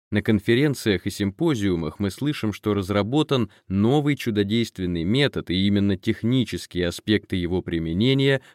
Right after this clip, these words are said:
важны для излечения. Гарвардское исследование, начавшееся перед Второй мировой войной, позволило изучить влияние дружеских отношений на развитие симптомов посттравматического стрессового расстройства у мужчин, участвовавших в боевых действиях на войне.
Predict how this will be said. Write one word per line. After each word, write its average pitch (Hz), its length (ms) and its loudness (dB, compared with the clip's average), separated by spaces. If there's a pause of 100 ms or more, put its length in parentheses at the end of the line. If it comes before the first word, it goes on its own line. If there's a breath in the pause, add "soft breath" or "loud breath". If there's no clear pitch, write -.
важны 110 480 2
для 104 220 2
излечения. 95 800 -2 (1080)
Гарвардское 101 800 2
исследование, 90 640 0
начавшееся 92 760 -2
перед 90 240 -4
Второй 101 380 0
мировой 90 400 0
войной, 90 460 2 (320)
позволило 123 560 2
изучить 113 600 -2
влияние 101 480 4
дружеских 92 600 -4
отношений 95 640 0
на 87 120 -2
развитие 95 480 -2
симптомов 104 640 -2
посттравматического 101 1080 -4
стрессового 95 600 -2
расстройства 95 640 -2
у 87 100 0
мужчин, 101 460 -2
участвовавших 117 800 -4
в 104 60 -10
боевых 101 500 0
действиях 104 600 0
на 113 100 0
войне. 110 440 0